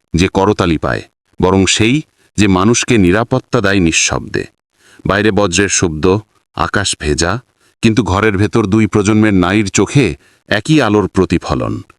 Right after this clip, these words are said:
সাহস, করুণা আর আশার উত্তরাধিকার। ডায়েরির শেষ পাতায় নাসরিন লিখলেন, "আমি চলে গেলেও এই মাটি মনে রাখবে,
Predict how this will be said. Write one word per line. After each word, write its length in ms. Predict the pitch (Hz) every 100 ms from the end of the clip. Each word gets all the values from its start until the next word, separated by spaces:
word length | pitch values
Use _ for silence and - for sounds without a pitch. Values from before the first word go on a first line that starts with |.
| _ _ _
সাহস, 560 | - 87 78 92 - - _ _ -
করুণা 500 | 104 120 107 69 - _ -
আর 120 | 120
আশার 420 | 110 107 - 147
উত্তরাধিকার। 840 | 113 - 104 78 80 - 58 57 - _ _ _ _ -
ডায়েরির 360 | 85 104 143 160
শেষ 280 | - 151 -
পাতায় 260 | 156 156
নাসরিন 360 | 135 117 - 139
লিখলেন, 480 | 104 104 139 92 64 _ _ _ _ -
"আমি 240 | 87 110
চলে 260 | 107 104 104
গেলেও 360 | 113 123 127 120 -
এই 180 | 101 107
মাটি 280 | 104 110
মনে 240 | 110 107 107
রাখবে, 440 | 104 101 127 80